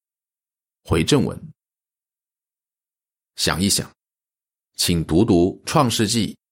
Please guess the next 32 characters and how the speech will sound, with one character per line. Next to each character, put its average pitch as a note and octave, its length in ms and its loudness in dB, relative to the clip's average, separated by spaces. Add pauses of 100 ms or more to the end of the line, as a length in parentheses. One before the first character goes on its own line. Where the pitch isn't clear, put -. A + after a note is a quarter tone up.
(160)
一 D3 140 0
章 C#3 240 2
一 D3+ 140 -2
节 C#2+ 260 -4 (140)
到 E2 340 0
二 B2 220 0
章 F#2 180 -2
四 - 240 0
节， - 280 -6 (640)
对 F3 160 6
比 C#2+ 180 -2
一 C#2 40 -4
下 E2+ 280 0
圣 A2+ 340 0
经 C3+ 200 0
的 A#2 80 0
记 - 160 -2
载 - 280 -6 (160)
和 A2+ 160 0
古 F#2+ 220 -2
代 G2 240 0 (160)
关 A#2+ 200 0
于 F2 140 0
创 C3 280 0
世 - 180 2
的 D#2 140 0
一 F#2 60 0
些 G2 220 0
神 D#2+ 240 -2
话 G2 220 -2
传 D#2+ 240 -6
说。 C3+ 320 0